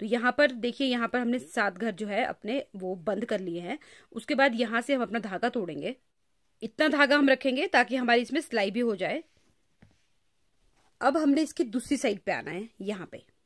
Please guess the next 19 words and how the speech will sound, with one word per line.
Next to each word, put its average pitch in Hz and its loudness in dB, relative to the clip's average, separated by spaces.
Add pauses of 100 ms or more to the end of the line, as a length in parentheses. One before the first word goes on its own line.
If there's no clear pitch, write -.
(4000)
तो 247 -4
जिस 254 -4
तरह 320 4
से 294 -6
देखिए 302 0
मैंने 285 4
ये 240 2
वाली 240 2
साइड 247 0
बनाई 226 -2
है 247 -2 (420)
उसी 254 -2
तरह 302 4
से 262 -2
यहाँ 220 -2
से 240 -2
भी 208 -6
मैं 170 -6
अपनी 208 -4